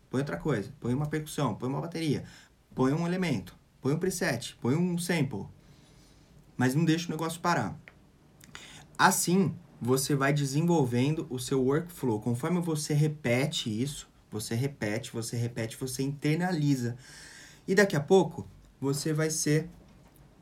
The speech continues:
grande parte da produção, do seu processo de produção,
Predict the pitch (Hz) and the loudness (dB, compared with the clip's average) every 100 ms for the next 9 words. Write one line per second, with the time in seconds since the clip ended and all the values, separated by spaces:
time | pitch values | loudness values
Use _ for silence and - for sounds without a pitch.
0 | - - - - - - - - - 143 | -20 -20 -20 -20 -20 -20 -20 -20 -8 -6
1 | 147 - 143 165 220 180 - 156 180 175 | -6 -6 2 4 4 4 6 6 6 4
2 | 123 113 113 127 117 113 - 147 156 120 | -2 0 0 0 0 -2 2 2 2 -2
3 | 117 - 120 113 110 - 139 147 - 95 | -4 -2 -2 -4 -4 -2 0 0 -4 -8
4 | 107 104 - 143 156 | -6 -6 -2 0 0